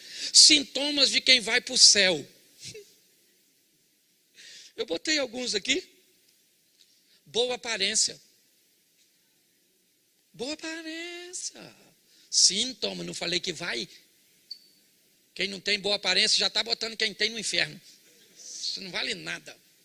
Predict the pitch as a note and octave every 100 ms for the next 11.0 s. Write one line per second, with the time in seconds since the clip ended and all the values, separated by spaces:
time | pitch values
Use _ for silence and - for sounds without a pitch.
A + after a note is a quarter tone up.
0 | _ G3 G3+ A3 G#3 F3 A3 G#3+ G3+ -
1 | D#3+ D#3 D3 - F#3 G#3 B3+ C#4 G3+ -
2 | A#3 - - - - - G#3+ A3 G#3+ A3
3 | G3+ F#3 E3 D3+ A#3 - - - _ _
4 | _ _ _ _ _ _ _ _ _ _
5 | _ - - C#4 A3 F4 F4 D#4 D4 D#4+
6 | D#4+ - - - _ _ _ _ _ _
7 | _ _ _ _ _ _ _ _ _ _
8 | _ _ _ - - C4+ G3 - - _
9 | - C4+ D4+ A#3+ C#4+ E4 E4 C#4+ E4+ -
10 | D#4 A3 B3+ D#4 C#4+ C#4+ - D#4 G#4 A#4+